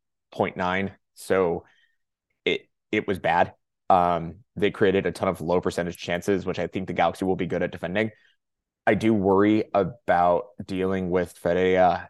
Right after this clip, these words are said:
and that forward line because they like to get inside on the back, on, on the back shoulder of the outside back and then cut in. It's gonna be a little bit of a concern. Um, I also think that midfield for the Galaxy has to exert control over the entire game state. If they can do that,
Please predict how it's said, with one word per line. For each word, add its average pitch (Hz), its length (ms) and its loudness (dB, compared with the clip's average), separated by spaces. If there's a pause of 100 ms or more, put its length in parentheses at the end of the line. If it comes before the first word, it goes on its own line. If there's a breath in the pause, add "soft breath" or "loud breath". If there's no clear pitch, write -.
(120)
and 87 240 -6
that 87 240 -2
forward 92 300 2
line 95 360 -2
because 90 240 -6
they 87 80 -4
like 92 220 -2
to - 80 -8
get 95 160 0
inside 92 560 2
on 95 80 -6
the 90 80 -6
back, 90 260 -2 (180)
on, 85 360 -8
on 95 100 -2
the 90 60 -2
back 95 160 2
shoulder 95 240 2
of 87 60 0
the 90 80 0
outside 98 280 0
back 107 240 2
and 90 100 -2
then 87 80 -12
cut 85 240 -6
in. 101 180 0
It's - 1080 -20
gonna 113 120 4
be 113 40 8
a 117 40 8
little 113 120 8
bit 113 80 8
of 107 80 4
a 104 40 4
concern. 135 600 0 (180 loud breath)
Um, 104 500 0 (680)
I 110 100 -2
also 110 180 -2
think 104 160 0
that 95 120 4
midfield 98 540 2 (120)
for - 80 -6
the 92 80 -4
Galaxy 92 360 0
has - 360 -4
to 101 100 -2
exert 87 340 -4
control 80 520 -6 (100)
over 90 180 -4
the 90 140 -8
entire 87 300 -6
game 87 180 -8
state. 82 260 -8
If 98 100 -8
they 139 120 4
can 160 160 0
do 185 240 4
that, 90 300 0